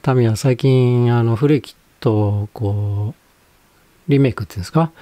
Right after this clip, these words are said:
エムテンとかもそうでしたけど、すごくいい出来でしたから、まあ、やっぱり、ちょっと再販欲しいなっていうジャンルですかね。はい。ソ連の戦車、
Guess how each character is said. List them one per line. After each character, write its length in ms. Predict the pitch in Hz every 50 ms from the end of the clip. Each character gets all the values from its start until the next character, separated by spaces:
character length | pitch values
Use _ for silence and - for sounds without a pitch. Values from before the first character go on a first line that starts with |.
| - - - - - - - _ _ _ -
エ 100 | 135 120
ム 160 | 117 123 131
テ 140 | - 151 147
ン 40 | 139
と 80 | 156
か 80 | 135 120
も 120 | 101 98
そ 140 | - - 120
う 40 | 110
で 60 | 101
し 60 | 90
た 100 | - 107
け 80 | 92 107
ど、 260 | 101 101 98 98 110 110
す 160 | - - 135
ご 60 | 139
く 200 | 139 - 117 113
い 320 | 120 127 110 101 92 104
い 40 | 135 - - -
出 160 | 110 107 101
来 400 | - - 117 110 110 110 110 113
で 100 | 104 123
し 80 | 117 -
た 100 | - 110
か 120 | 85 92
ら、 280 | 95 95 101 98 95 - _ - - - - - - - - - _ -
ま 120 | 143 127 123
あ、 40 |
や 80 | 127 123
っ 20 | 117
ぱ 180 | - - 151
り、 480 | 131 123 113 110 107 104 107 117 151 170 -
ち 80 | -
ょ 40 | 160
っ 20 | -
と 100 | - 127
再 220 | - 131 127 127
販 220 | 120 135 131 131
欲 180 | 131 117 120 135
し 160 | 123 - 165
い 40 | 143
な 120 | 127 127
っ 40 | 123 - _ _ _
て 100 | - 127
い 140 | 107 98 98
う 260 | 98 98 104 107 139 143
ジ 120 | 123 113
ャ 60 | 120 117
ン 60 | 120
ル 160 | 117 120 120
で 60 | 120 123
す 60 | -
か 100 | - 98
ね。 200 | 95 95 92 - - -
は 260 | - 101 95 92 95
い。 60 | 113 -
ソ 180 | - - - 180
連 140 | 202 180
の 60 | 113 101
戦 120 | - 110
車、 260 | 101 - 104 98 104